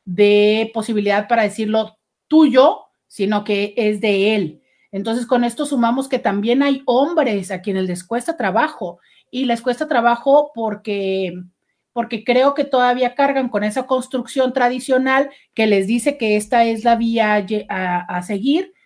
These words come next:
y no se atreven a replantearse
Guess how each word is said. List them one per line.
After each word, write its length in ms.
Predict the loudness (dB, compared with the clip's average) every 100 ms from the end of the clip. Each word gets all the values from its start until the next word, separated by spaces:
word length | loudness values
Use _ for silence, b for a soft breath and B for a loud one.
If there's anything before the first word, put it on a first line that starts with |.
| _ _
y 100 | 0
no 160 | 0 2
se 120 | 2
atreven 560 | 2 2 2 2 -4 -2
a 440 | -2 0 0 -2
replantearse 1200 | -2 -4 -2 -2 -2 0 2 2 -2 -4 -4 -6